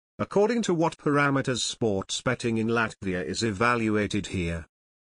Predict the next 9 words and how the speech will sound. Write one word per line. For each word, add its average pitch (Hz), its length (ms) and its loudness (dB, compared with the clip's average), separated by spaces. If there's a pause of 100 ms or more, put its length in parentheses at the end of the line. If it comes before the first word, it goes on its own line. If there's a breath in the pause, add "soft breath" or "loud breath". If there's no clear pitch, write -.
(160)
The 135 100 0
team 190 360 2
of 170 140 2
our 156 160 2
site 156 340 -2
consists - 640 -2
of - 160 -8
passionate 120 520 -2
bookmakers. 85 920 -4